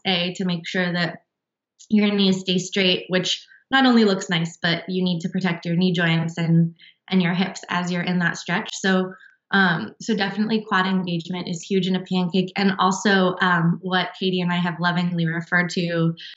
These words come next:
as the side butt. So our glute med, which is the muscles on the side of our hips, um, those need to be really active anytime you're stretching any sort of middle split. And what that does is it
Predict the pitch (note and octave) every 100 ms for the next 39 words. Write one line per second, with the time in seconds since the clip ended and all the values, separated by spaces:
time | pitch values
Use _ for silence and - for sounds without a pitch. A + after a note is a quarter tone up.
0 | - - F#3 E3 E3+ F#3 E3+ F3 D#3 D3
1 | - G3 E3+ E3 F3 E3+ G#3 G#3 F#3 E3+
2 | E3+ F3 E3+ E3+ E3+ F3+ E3+ E3 E3 -
3 | F3+ F#3 F3+ E3+ D3 E3 - - - -
4 | - - - F#3+ F3+ - - E3 E3 G3+
5 | A3 A3 A#3 A3+ B3 A#3+ F3 F3 F#3 -
6 | F3 F#3 F#3 G3+ A3+ A3+ G#3+ F#3+ F#3+ -
7 | F3 F3 E3+ E3 E3 E3 E3+ E3 E3 E3
8 | D3+ - - - - - - - G3 G3+
9 | G3+ G#3 F#3+ A3+ G3 F#3+ F3+ F3+ -